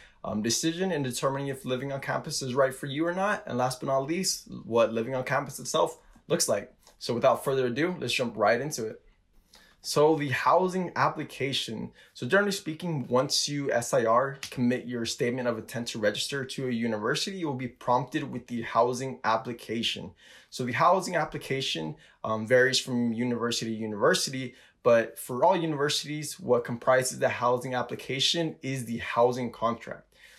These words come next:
So what the housing contract is, is an agreement between you and that university that you will be living on campus, paying the fees, and not violating any of the terms of that agreement for that specific academic year.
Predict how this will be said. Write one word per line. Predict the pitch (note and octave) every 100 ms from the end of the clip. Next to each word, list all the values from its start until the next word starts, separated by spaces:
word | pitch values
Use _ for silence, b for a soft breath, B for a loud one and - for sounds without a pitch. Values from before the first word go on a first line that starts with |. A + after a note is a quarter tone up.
| B
So | B2+
what | A#2+
the |
housing | C3 E3+ D#3+
contract | D3+ C#3+ C#3+ -
is, | A2+ D3+ D3+
is | - B2+ A#2
an | A#2 A2
agreement | G#2 A#2 C3 D3 A#2
between | A2+ A#2+ - A#2+ A2+
you | A#2 C3+ C3+
and | B2
that | B2 A#2+
university | G#2+ A2 A#2 F3 - B2+ C3
that | A2+ A#2
you |
will | A#2
be | A2+ A2+
living | A2 B2+ C#3 C3
on | A#2 B2
campus, | A#2 C3 B2+ C#3+ C3+ - b b b -
paying | B2+ A#2+ A#2+
the | A2
fees, | - D#3+ D#3+ C#3
and | B2
not | B2 A#2+
violating | A#2+ A#2 A#2+ A#2+ A#2 A#2+ A#2
any | A2+ A#2
of | A2
the | G2
terms | - - E3 F3 D#3 B2 - - -
of | A#2+
that | A#2 A2+
agreement | A2 A#2 A#2+ A#2+ - B B _
for | - C3+
that | C3 C3 -
specific | - B2 - C3 - C3+ - -
academic | G2+ - A#2 G#2+ G#2 G#2+ G#2 B2
year. | A#2 F#2